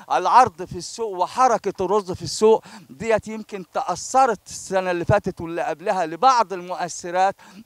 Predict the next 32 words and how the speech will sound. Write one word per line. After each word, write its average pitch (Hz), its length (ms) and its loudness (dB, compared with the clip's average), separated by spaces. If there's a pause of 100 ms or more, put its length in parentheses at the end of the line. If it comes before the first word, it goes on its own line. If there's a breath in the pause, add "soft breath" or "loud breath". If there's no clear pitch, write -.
زي 202 400 0
فرض 196 380 -4
سعر 180 420 -4
معين 175 600 -2
على 175 420 4 (260 loud breath)
توريد 180 400 2
المزارع 165 680 0
لطن 175 540 -4
رز 170 360 2
بسعر 170 480 0
أقل 170 580 2
أو 165 260 -4
كذا، 196 380 -6 (240 loud breath)
ديت 190 240 -2
خو-، 175 240 -2
عدم 202 460 -2
تداول 190 440 -6
الرز 175 320 -8
بين 190 260 -8
ال-، 160 460 -6 (220 loud breath)
المحافظات 175 880 -4
المختلفة. 180 580 -12
لا، 214 260 -2
أسيب 214 320 -8
الرز 214 480 4 (280 soft breath)
سلعة 185 760 0
آمنة 247 340 -2
لأنه 214 340 -4
هو 226 240 0
موجود 185 380 0
ومكتفي 190 480 -6
ذاتيًا، 214 540 -6